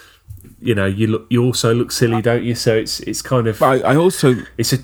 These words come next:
Speaker 1: it's a
Speaker 2: think
Speaker 1: tricky
Speaker 2: there's a
Speaker 1: one.
Speaker 2: word, uh, for the, the, the right-hand side. So that's Matty Cash and, um, Morgan Sanson were operating on that side, I believe,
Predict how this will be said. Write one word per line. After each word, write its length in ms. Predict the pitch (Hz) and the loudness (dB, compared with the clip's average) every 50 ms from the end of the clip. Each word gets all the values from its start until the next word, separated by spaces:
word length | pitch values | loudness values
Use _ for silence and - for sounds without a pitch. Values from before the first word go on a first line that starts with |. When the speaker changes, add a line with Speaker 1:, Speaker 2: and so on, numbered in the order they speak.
| - | -4
Speaker 1:
it's 160 | - 127 - - | -6 -4 -2 2
a 60 | 135 | 4
Speaker 2:
think 100 | 147 131 | 4 4
Speaker 1:
tricky 140 | 123 107 123 | 6 6 4
Speaker 2:
there's 140 | 117 98 104 | 4 4 4
a 40 | 120 | 2
Speaker 1:
one. 80 | 110 113 | 4 4
Speaker 2:
word, 320 | 117 117 110 107 107 104 143 139 127 - - - - - - - - - - - | 4 4 4 2 2 2 2 0 -2 -4 -14 -20 -20 -20 -20 -20 -20 -10 -2 0
uh, 180 | 113 110 104 | 2 2 2
for 440 | 101 - - 135 120 107 101 101 98 | 0 0 2 2 2 4 4 2 2
the, 320 | - - 113 110 104 98 - - | 0 2 0 2 2 0 -2 0
the, 180 | - 110 101 | 2 2 2
the 220 | 85 - 117 113 113 | 2 2 2 4 4
right-hand 320 | 117 113 104 110 110 98 | 4 4 4 2 0 -2
side. 360 | - - 123 113 107 98 92 | 0 0 2 2 2 2 0
So 120 | - - 113 | 0 2 0
that's 200 | 92 69 - - | 0 0 2 2
Matty 220 | 117 110 80 92 92 | 2 2 2 -2 -4
Cash 460 | - 113 113 107 104 107 - - - - | 0 0 2 2 2 0 -2 -6 -6 -2
and, 420 | - 104 101 98 98 98 95 - 107 | 0 0 2 2 2 0 0 0 0
um, 460 | 104 98 98 98 101 98 - - - - - - | 0 2 2 2 0 0 -2 -4 -8 -6 0 2
Morgan 320 | 117 113 104 98 101 98 | 2 2 2 0 -2 -4
Sanson 460 | - - 110 113 107 - - 107 101 | 0 2 2 2 2 0 0 0 2
were 100 | 98 95 | 2 0
operating 440 | 98 - - 104 104 95 85 95 98 | -2 -2 0 0 0 2 2 0 0
on 120 | 98 95 | 0 0
that 140 | 98 87 - | 0 -2 -4
side, 340 | - - - 98 95 95 - - | -4 -2 0 0 0 0 -2 -2
I 140 | - 92 92 | -2 -2 -2
believe, 880 | 85 - 95 92 92 92 90 90 104 120 117 95 85 85 101 110 - - | -2 -2 -2 -2 0 0 0 0 0 0 0 0 0 -2 -4 -4 -6 -12